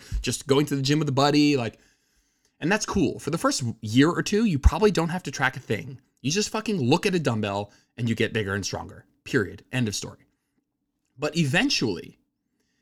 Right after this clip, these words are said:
it requires more. It requires, quote unquote, progressive overload. It requires intentionally and continually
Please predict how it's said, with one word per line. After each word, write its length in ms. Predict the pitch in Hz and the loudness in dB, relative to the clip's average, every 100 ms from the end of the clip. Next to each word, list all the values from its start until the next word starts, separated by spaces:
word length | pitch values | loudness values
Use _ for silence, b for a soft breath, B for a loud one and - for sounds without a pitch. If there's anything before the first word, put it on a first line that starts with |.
| _ _ _ _ _ _ - | _ _ _ _ _ _ -2
it 160 | 147 | 0
requires 460 | 156 - 139 117 110 | 0 2 4 4 2
more. 360 | 120 92 - - _ _ _ | 2 0 -6 -20 _ _ _
It 160 | 156 175 | -4 -2
requires, 600 | 180 - 139 135 127 - - _ _ _ _ _ _ - 113 | -4 0 2 2 0 -4 -12 _ _ _ _ _ _ -20 -10
quote 280 | - 131 117 | -2 0 0
unquote, 580 | 117 117 113 110 - - | -2 -2 -2 -2 -2 -4
progressive 500 | 123 120 113 - 110 | -2 0 0 0 -2
overload. 580 | 110 104 90 - - - b b b | -2 -2 -4 -8 -14 -20 b b b
It 160 | 139 165 | -2 0
requires 580 | 156 - 151 175 139 - | -2 -2 0 4 4 2
intentionally 1080 | 165 165 127 - 180 - 196 180 190 220 214 _ _ _ _ _ _ - | 0 0 -2 -2 0 0 -2 -4 -4 -6 -10 _ _ _ _ _ _ -8
and 220 | 135 135 | -4 -2
continually 1000 | 135 143 131 - 185 208 135 104 104 - | -2 -2 -2 -2 0 2 2 0 -2 -8